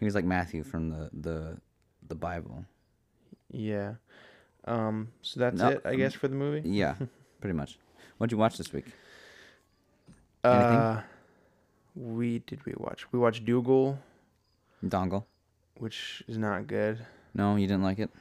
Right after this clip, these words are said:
Speaker 2: No. I've seen it before when I was younger.
Speaker 1: Oh. When
Speaker 2: I
Speaker 1: you
Speaker 2: was
Speaker 1: were
Speaker 2: probably
Speaker 1: young
Speaker 2: too, I was probably too
Speaker 1: warthog.
Speaker 2: old for it then, and I'm too, definitely too old for it now.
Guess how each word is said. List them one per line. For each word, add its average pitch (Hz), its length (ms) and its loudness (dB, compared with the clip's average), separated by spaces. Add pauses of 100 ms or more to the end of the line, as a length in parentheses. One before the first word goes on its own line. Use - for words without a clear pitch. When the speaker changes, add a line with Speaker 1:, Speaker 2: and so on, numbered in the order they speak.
(440)
Speaker 2:
No. 117 420 -2 (100)
I've 123 160 0
seen 180 160 6
it 131 80 0
before 110 580 2 (120)
when 110 140 -6
I 107 80 0
was 107 160 -2
younger. 107 560 -4 (220)
Speaker 1:
Oh. 110 180 2 (920)
When 101 140 2
Speaker 2:
I 120 40 8
Speaker 1:
you - 20 10
Speaker 2:
was 117 100 4
Speaker 1:
were 113 60 -2
Speaker 2:
probably 123 240 8
Speaker 1:
young 107 100 -2
Speaker 2:
too, 117 220 -4 (100)
I - 40 2
was 117 120 0
probably 113 200 6
too 107 100 0 (140)
Speaker 1:
warthog. - 120 -14
Speaker 2:
old 120 200 2
for 117 180 2
it 110 100 0
then, 113 220 2
and 110 120 0
I'm 110 300 -2
too, - 160 -4
definitely 127 380 6
too 120 160 4
old 113 140 8
for 113 180 2
it 110 60 2
now. 107 440 0